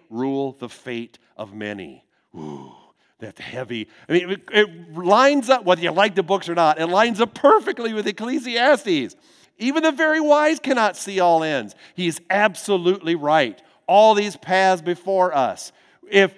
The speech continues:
you stop in the mines of Moria, <laughs> okay, stick with me, in the darkness, and you hit the wall, so to speak, and, "God, I don't know what to do. I'm frustrated with you,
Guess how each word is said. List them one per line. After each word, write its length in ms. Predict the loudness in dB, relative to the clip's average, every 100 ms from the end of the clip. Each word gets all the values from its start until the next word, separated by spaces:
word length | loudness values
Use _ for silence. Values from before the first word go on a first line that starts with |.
| -20
you 640 | -16 -10 -6 -6 -4 -6
stop 880 | -6 -8 -8 -4 -2 0 0 -2 -4
in 180 | -6 -2
the 80 | -2
mines 520 | 0 2 4 2 2
of 120 | -2
Moria, 680 | 0 0 2 2 -2 -4 -10 -6 -4 -4
<laughs> 220 | -10 -18
okay, 440 | -8 -4 -2 -4 -6 _ -18
stick 280 | -6 2 4
with 200 | 6 4
me, 280 | 4 2 0 _ _ _ -20 4
in 260 | 6 6 4
the 100 | 2
darkness, 960 | 8 10 10 8 2 2 2 -2 -16 _ _ -20 _
and 480 | 6 8 8 6 2
you 600 | -10 -8 -4 0 4 4
hit 560 | 2 -4 -4 2 2 2
the 80 | 0
wall, 420 | 4 4 6 4
so 180 | 0 -4
to 120 | -6
speak, 500 | -8 -8 -6 -6 -10 -6
and, 240 | -4 2
"God, 320 | 6 8 8
I 100 | 6
don't 220 | 4 2
know 120 | 0 0
what 280 | 0 -2
to 80 | -4
do. 420 | -4 0 0 0
I'm 140 | -4 -6
frustrated 560 | -4 -2 -2 -6 -6
with 180 | -8 -10
you, 560 | -10 -4 -2 -4 -8